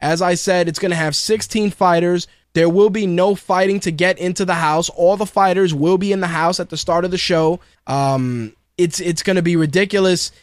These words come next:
Of course, the women that tried out were trying out for the final eight spots, and it's gonna be a crazy season. Like I said, you got a lot of women in the house. Some of them already have pre-existing beefs,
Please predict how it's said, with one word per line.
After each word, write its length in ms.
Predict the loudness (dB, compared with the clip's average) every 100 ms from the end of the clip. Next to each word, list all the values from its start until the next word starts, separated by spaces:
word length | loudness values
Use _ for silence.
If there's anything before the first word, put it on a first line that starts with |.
| _ -8
Of 240 | -8 -2
course, 460 | 2 4 2 0 -6 _ _ _
the 160 | 0 2
women 300 | 2 0 0
that 160 | -2
tried 280 | 0 0 2
out 220 | 2 2
were 140 | 0 -2
trying 340 | 0 0 0
out 180 | -2 -2
for 120 | -4
the 80 | -4
final 360 | 0 2 0 0
eight 220 | 0 0
spots, 560 | -2 2 4 2 -2 -12 _ _ -10
and 340 | -6 -6 -8
it's 220 | -6 -6 -2
gonna 180 | 0
be 140 | 2 0
a 60 |
crazy 420 | 2 2 2 0 -4
season. 360 | -2 -2 -4
Like 160 | -8 -4
I 100 | -2
said, 360 | 2 2 2 -2 -12 -4
you 100 | -2
got 100 | -2
a 60 |
lot 220 | 0 2
of 60 | 2
women 260 | 0 0 0
in 60 |
the 80 | -2
house. 440 | 0 0 0 -2 -12 _ _
Some 320 | -8 -2 0 2
of 80 |
them 160 | 0 -2
already 600 | 0 2 2 2 0 0
have 280 | -2 -4 -4
pre-existing 720 | -4 0 0 0 -2 -2 -2
beefs, 500 | -2 -2 -2 -4 -10